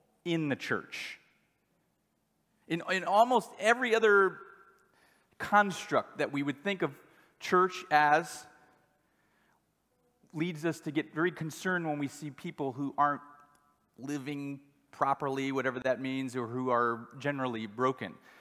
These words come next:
But if we're talking about the church as a family, we won't be surprised when we sit next to them, someone, and we start talking and finding out that,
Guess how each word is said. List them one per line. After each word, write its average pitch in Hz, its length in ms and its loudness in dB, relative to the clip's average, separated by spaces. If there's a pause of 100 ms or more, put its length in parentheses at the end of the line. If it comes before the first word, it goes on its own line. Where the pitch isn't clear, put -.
(160)
But 156 80 0
if 147 100 0
we're 220 100 -4
talking 226 300 4
about 170 200 6
the 147 60 0
church 151 280 -4
as 131 60 -10
a 135 40 -4
family, 156 560 0 (260)
we 170 140 -2
won't 175 240 -4
be 160 100 -6
surprised 202 920 0 (880)
when 165 220 -2
we 160 160 -2 (180)
sit - 280 -6
next 175 280 -2
to 165 160 2
them, 143 320 2 (120)
someone, 156 320 0
and 147 80 -4
we 143 80 -2
start 143 280 -2
talking 151 240 0
and 131 80 -6
finding 147 380 -2
out 131 140 4
that, 127 120 -2